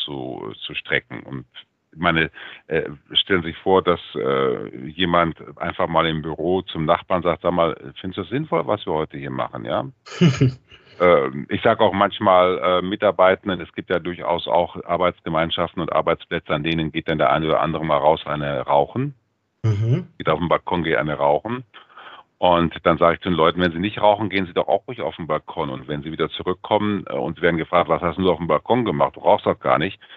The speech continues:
Speaker 1: Dann antworten Sie einfach, „Ich war eine beten.“ Ja.
Speaker 2: <laughs>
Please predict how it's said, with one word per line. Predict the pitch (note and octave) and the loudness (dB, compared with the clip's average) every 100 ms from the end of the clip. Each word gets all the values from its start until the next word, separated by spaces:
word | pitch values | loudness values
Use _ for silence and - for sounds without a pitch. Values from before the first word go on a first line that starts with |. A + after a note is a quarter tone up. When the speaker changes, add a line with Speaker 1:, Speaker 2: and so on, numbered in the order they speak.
| _ _ | _ _
Speaker 1:
Dann | - | -8
antworten | - E2+ E2 D2+ D#2+ | -2 0 2 2 2
Sie | E2 | 0
einfach, | D2+ D2+ F2 | -2 -2 -4
„Ich | E2 | -4
war | E2 C2 | 0 2
eine | D#2+ | 2
beten.“ | D2+ G#2+ G2 - - _ _ _ _ _ _ - | 0 0 -2 -4 -16 _ _ _ _ _ _ -2
Ja. | A#2+ C#2+ - | 2 2 0
Speaker 2:
<laughs> | - C3 | -2 -2